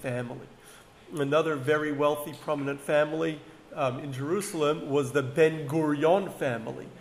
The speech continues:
A lot of people were known as Ben Gurion. Um, Nakdimon Ben Gurion was a very wealthy individual mentioned in the Talmud from that prominent family. Um,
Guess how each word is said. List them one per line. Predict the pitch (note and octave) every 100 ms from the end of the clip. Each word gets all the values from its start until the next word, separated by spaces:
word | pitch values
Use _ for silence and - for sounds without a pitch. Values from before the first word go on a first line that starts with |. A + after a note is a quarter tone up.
| - -
A | B2+
lot | C3+
of | C3
people | C#3 B2+
were | C3+
known | C3 C#3 F3
as | E3 B2
Ben | - C#3 B2 B2+
Gurion. | B2 B2+ B2 B2+ C#3 A3 A3 - - -
Um, | - C3+ A#2+ A#2
Nakdimon | A#2+ B2 - D3+ E3 F#3 F3
Ben | D3+ E3+ E3+
Gurion | E3 E3 D#3+ D#3+
was | D3
a | C#3+
very | D3+ D3
wealthy | C#3 D3 D3
individual | D3+ C#3+ C3+ D3 D3 C#3+
mentioned | C#3+ C3 D3+
in | C#3
the |
Talmud | C3+ D3 C#3 C#3 C3+ - - -
from | D#3+ D3 C3+ C3
that | C#3 C#3 - - -
prominent | - D#3+ D3 C3+ C3 B2+ - -
family. | E3 D#3 F3 F#3+ G3 F#3+ F#3+ - - -
Um, | C#3+ A#2 A#2